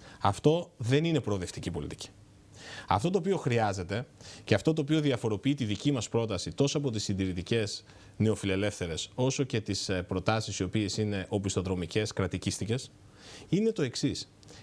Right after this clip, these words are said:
Εμείς θέλουμε βεβαίως την υγιή επιχειρηματικότητα και την ιδιωτική οικονομία να στηρίζεται,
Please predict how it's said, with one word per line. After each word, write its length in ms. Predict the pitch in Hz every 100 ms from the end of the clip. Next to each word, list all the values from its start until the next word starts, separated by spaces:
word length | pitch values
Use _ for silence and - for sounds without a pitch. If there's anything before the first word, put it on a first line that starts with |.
| -
Εμείς 260 | 113 165
θέλουμε 320 | 165 147 143 110
βεβαίως 360 | 98 104 165 175
την 120 | 180
υγιή 220 | 156 139
επιχειρηματικότητα 840 | 131 113 104 95 - 107 98 - 87
και 140 | 95
την 140 | 101
ιδιωτική 500 | 95 92 92 - -
οικονομία 600 | 113 107 95 92 101 95 92
να 140 | 101
στηρίζεται, 680 | - 104 98 98 90 104